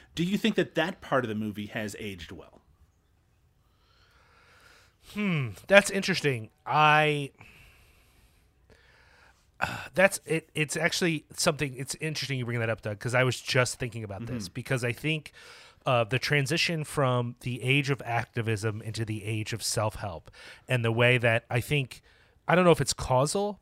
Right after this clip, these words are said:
Speaker 2: but historically speaking, the conversation went from changing the world to changing the individual for a lot of
Speaker 1: Mm-hmm.
Speaker 2: people. Uh, a-, and, and quite literally, they left one group of,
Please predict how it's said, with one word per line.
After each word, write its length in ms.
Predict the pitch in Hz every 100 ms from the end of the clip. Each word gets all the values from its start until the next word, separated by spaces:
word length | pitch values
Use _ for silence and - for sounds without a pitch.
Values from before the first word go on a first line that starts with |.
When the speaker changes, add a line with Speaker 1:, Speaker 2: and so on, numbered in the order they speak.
| -
Speaker 2:
but 160 | 143 - -
historically 600 | - 143 - 143 143 135
speaking, 560 | - 131 - 151 165 175 - - -
the 80 |
conversation 680 | 123 135 135 135 139 127 127
went 160 | 117 110
from 140 | 110
changing 440 | - 127 113 120
the 80 | 113
world 360 | 101 107 107 113
to 80 | 117
changing 380 | - 113 110
the 120 | 107 107
individual 540 | 101 101 110 135 156
for 160 | - 156
a 40 |
lot 160 | 156 160
of 60 |
Speaker 1:
Mm-hmm. 120 | 151 180
Speaker 2:
people. 240 | 196 208 - - -
Uh, 260 | - 127 123 -
a-, 180 | 147 -
and, 160 | 151 -
and 180 | 156 147
quite 280 | - 208 131
literally, 360 | 196 165 107
they 180 | 101 120
left 360 | 120 139 - -
one 520 | 113 120 123 123 120 - - - -
group 360 | 127 131 -
of, 260 | 120 104